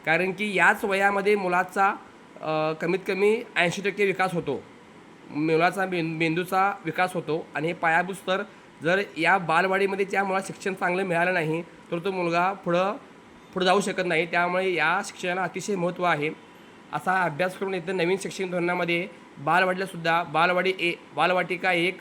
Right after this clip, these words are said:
बालवाटिका दोन आणि बालवाटिका तीन असे हे तीन वर्ष तो मुलगा शिकणार आहे. तीन प्लस आणि ह्यो पहिली दुसरी म्हणजे एकूण पाच वर्षे इथं पायाभूत स्तरमध्ये तो शिकणार आहे. पायाभूत स्तरानंतर इथं बघा,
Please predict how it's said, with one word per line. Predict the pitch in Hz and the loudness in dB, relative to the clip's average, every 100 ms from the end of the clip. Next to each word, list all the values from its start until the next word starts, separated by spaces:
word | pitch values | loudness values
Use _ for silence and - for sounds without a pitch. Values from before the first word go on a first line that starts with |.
| - | -4
बालवाटिका | 151 175 170 175 175 | 0 0 0 -2 -4
दोन | 170 165 175 | -2 -2 -2
आणि | 160 170 | -2 -2
बालवाटिका | 165 170 165 165 | -2 -2 -4 -6
तीन | 165 175 139 - - - - | -4 -2 -2 -4 -12 -14 -10
असे | 143 180 | -4 0
हे | 180 | 0
तीन | 185 185 | 0 -2
वर्ष | 190 180 | -2 -4
तो | 175 190 208 - | -4 -4 -4 -6
मुलगा | 160 170 180 | -2 2 0
शिकणार | - 160 170 | 0 0 2
आहे. | 160 165 | 4 0
तीन | 269 - - 185 | -2 -8 -4 -4
प्लस | 180 180 175 185 | -2 -2 -2 -2
आणि | 170 180 | 0 2
ह्यो | 175 190 - - - - - 175 | 2 0 -4 -14 -20 -20 -2 4
पहिली | 170 185 | 4 4
दुसरी | 175 180 147 | 2 0 0
म्हणजे | 143 147 170 | 0 0 0
एकूण | 165 190 | 0 -4
पाच | - 185 185 | 0 2 2
वर्षे | 185 196 | 0 0
इथं | 180 - 180 202 - - - | -2 0 0 0 -4 -14 2
पायाभूत | 170 175 180 | 6 6 4
स्तरमध्ये | 175 185 175 175 | -2 -2 0 0
तो | 185 | -4
शिकणार | - 175 151 | -6 -2 0
आहे. | 127 98 - - - - - - | -2 -6 -12 -20 -20 -20 -16 0
पायाभूत | 165 180 190 | 4 4 2
स्तरानंतर | 196 180 180 185 180 | -2 0 2 0 -2
इथं | 175 190 | -4 -2
बघा, | 180 175 175 | 0 0 0